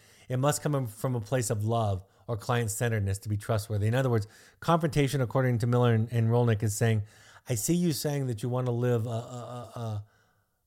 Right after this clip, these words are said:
a life where you can go out and have fun, but I also see you here making choices that prevent that from happening." It's just simply pointing out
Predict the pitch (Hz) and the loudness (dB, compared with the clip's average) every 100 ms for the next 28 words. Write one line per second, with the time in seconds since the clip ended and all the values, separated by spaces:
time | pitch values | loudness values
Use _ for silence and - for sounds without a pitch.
0 | _ 123 117 120 123 104 113 110 110 110 | _ -2 2 2 2 0 0 2 0 0
1 | 107 104 104 - - _ _ _ - 117 | 0 0 -2 -10 -20 _ _ _ -2 2
2 | 113 113 101 113 101 - 117 107 107 107 | 4 2 0 0 -2 -4 0 0 0 0
3 | 110 113 120 123 123 - 113 104 - 135 | -2 -2 -4 -2 -4 -4 -2 -2 -2 0
4 | 113 104 101 _ _ _ _ _ - 117 | 2 2 -2 _ _ _ _ _ -4 -2
5 | 101 117 104 120 117 107 107 101 _ _ | 0 -2 0 2 2 2 0 -2 _ _
6 | - 107 113 104 104 107 98 101 90 90 | -10 -6 -2 2 2 0 -2 -4 -4 -4
7 | 110 117 156 - 156 127 110 - 135 120 | -4 -4 -2 -2 -2 -2 -6 -6 -4 -2
8 | 113 107 | -2 -6